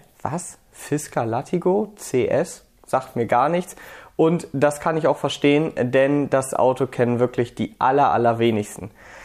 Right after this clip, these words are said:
Wer sich zurückerinnert, vielleicht hat es einer von euch gesehen, ich habe schon mal vor einer Weile ein Video gemacht zum Fisker Tramonto.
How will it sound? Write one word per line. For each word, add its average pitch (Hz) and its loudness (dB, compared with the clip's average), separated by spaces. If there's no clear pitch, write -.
Wer 156 2
sich 226 -2
zurückerinnert, 214 4
vielleicht 170 0
hat 180 0
es 165 -6
einer 151 2
von 151 -2
euch 143 0
gesehen, 151 2
ich - -6
habe 165 -4
schon 170 -2
mal 147 2
vor 143 -2
einer 135 2
Weile 139 2
ein 131 0
Video 160 2
gemacht 139 0
zum 135 -4
Fisker 175 0
Tramonto. 156 0